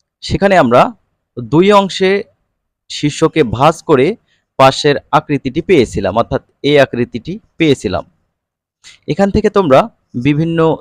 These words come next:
জ্যামিতিক আকৃতি খুঁজে বের করো। তোমাদের জন্য দুটি ত্রিভুজ বের করে দেখানো হলো। তো এখানে দেখো, দুটো ত্রিভুজ বের করে দেখানো হয়েছে।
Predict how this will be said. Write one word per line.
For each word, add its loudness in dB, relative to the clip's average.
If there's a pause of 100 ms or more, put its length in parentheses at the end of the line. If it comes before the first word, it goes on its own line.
জ্যামিতিক -2
আকৃতি -2
খুঁজে -2
বের 0
করো। 0 (800)
তোমাদের 0
জন্য -2 (120)
দুটি -4
ত্রিভুজ -2
বের 2
করে 0 (460)
দেখানো 2
হলো। -2 (880)
তো -2
এখানে -2
দেখো, 2
দুটো 0
ত্রিভুজ -2
বের 0
করে 2
দেখানো 0
হয়েছে। -4